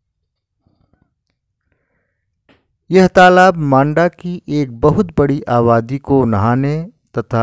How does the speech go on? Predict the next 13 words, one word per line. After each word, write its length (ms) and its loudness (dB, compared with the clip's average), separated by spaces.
अन्य 220 -4
क्रियाओं 520 -4
के 220 -6
लिए 440 -4
जल 340 -2
उपलब्ध 500 -2
कराता 480 0
है। 260 -6
इस 180 -4
तालाब 460 2
की 120 -8
वजह 320 0
से 300 -4